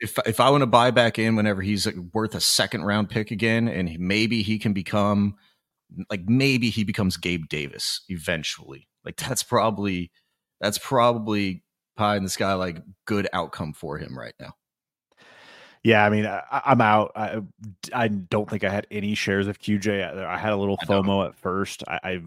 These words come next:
Speaker 2: I was like, "Man, maybe I should just get one," and I almost did, but man, I'm so glad I didn't. Um, just, I was, I was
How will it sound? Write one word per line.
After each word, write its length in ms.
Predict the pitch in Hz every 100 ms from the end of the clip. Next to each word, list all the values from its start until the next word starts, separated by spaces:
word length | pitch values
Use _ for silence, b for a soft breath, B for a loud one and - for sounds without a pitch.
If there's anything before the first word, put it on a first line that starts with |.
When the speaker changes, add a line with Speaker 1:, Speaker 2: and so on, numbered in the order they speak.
| 76
Speaker 2:
I 40 |
was 120 | 90 85
like, 140 | 87
"Man, 300 | 90 95 92
maybe 180 | 92 95
I 60 |
should 160 | 92 92
just 180 | 90 -
get 260 | 90 -
one," 420 | 80 95 104 101 95
and 120 | 80
I 140 | 87
almost 420 | 98 101 98 -
did, 200 | 101 98
but 120 | 85 -
man, 340 | 90 95 92
I'm 120 | 85
so 240 | - 98 87
glad 240 | 80 62
I 60 | -
didn't. 360 | - 55 - -
Um, 600 | 82 85 82 80 80 78 -
just, 460 | - 117 90 - - _ _ _ _ _ _
I 60 | 107
was, 160 | 101 90
I 80 |
was 160 | 107 95